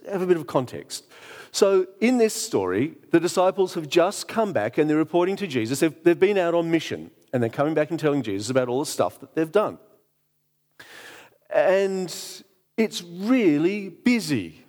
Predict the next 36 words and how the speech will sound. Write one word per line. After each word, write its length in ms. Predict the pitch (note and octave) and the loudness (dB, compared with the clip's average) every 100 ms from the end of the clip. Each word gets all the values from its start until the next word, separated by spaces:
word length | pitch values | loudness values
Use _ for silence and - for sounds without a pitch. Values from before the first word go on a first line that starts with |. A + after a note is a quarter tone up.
| _ _ _ _ _ _ _ | _ _ _ _ _ _ _
So 100 | - | 4
they've 180 | F3 G#3 | 6 6
had 160 | A#3 A3+ | 4 0
a 60 | |
busy 240 | F#3 F3+ C#3 | 0 0 -2
time 320 | - G#2+ F2+ | -2 -2 -2
of 100 | F2 | -2
it, 160 | D3 - | -2 0
and 180 | G3 F#3+ | -2 0
people 320 | A3 A#3 A#3 | 0 0 0
are 60 | D#3+ | 0
coming 420 | - G3+ G3+ G3 | 0 0 0 0
and 140 | G3 | 0
going 380 | F3 F3+ F#3+ F#3+ | 2 2 2 0
and 100 | F3 | 0
going 320 | D#3 F3+ F#3 | 2 2 2
and 100 | F#3+ | 0
coming. 380 | F3+ F#3+ F#3 F#3+ | -2 -2 0 2
They 140 | F#3 F3+ | 2 4
don't 200 | G#3 A#3 | 2 2
even 220 | A3+ G#3 | 0 -2
have 240 | F3+ F#3 | 0 -2
time, 400 | - A3+ G3+ B2+ | 0 0 0 0
Mark 260 | D3 C#3+ D3 | 0 -2 -2
tells 300 | - C3+ A#2+ | 0 0 0
us, 240 | B2+ F#3+ - - - - | -2 -2 -8 -20 -18 0
to 120 | G3 | 0
sit 320 | F#3 B3+ - | 2 -4 -2
down 400 | F3 C3 B2 G3 - - - | 2 2 2 -2 -6 -14 -2
and 140 | F3 | 0
have 220 | F3+ E3+ | 2 0
a 80 | F#3 | 0
bit 180 | E3 E3 | 2 2
of 80 | E3 | 2
a 80 | G3 | 0
break 800 | D3 C#3+ B2 D3 - - - | 0 0 2 0 -6 -16 -18